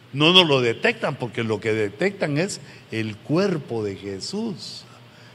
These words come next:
que fue hecho de una manera diferente.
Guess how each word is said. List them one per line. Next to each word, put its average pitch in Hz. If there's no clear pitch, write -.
que 117
fue 123
hecho 151
de 123
una 123
manera 117
diferente. 101